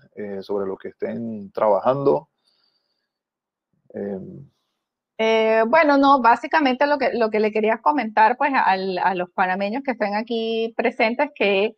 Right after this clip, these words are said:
Speaker 2: el Rosa ha sido un caso de éxito, eh, a nivel latinoamericano, este, y un, no solamente un caso de éxito, sino un caso, un modelo a seguir, eh,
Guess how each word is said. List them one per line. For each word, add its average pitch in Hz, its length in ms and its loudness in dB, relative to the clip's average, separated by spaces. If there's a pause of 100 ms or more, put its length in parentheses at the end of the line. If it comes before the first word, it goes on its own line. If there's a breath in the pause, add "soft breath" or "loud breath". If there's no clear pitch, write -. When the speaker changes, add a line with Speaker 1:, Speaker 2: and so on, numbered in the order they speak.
(380)
Speaker 2:
el 196 460 4
Rosa 254 500 4
ha 220 180 4
sido 226 280 -2
un 233 80 -6
caso 233 300 0
de 196 220 0
éxito, 220 600 -4
eh, 185 220 -2
a 175 80 2
nivel 185 320 0
latinoamericano, 208 1080 0
este, 170 420 -10
y 180 220 -6
un, 185 840 -6
no 196 120 -4
solamente 254 400 0
un 254 60 0
caso 247 200 0
de 214 60 2
éxito, 190 260 -8
sino 175 240 -8
un 185 60 -8
caso, 214 340 0
un 214 120 -2
modelo 240 340 6
a 247 60 2
seguir, 208 440 0 (520)
eh, 175 440 4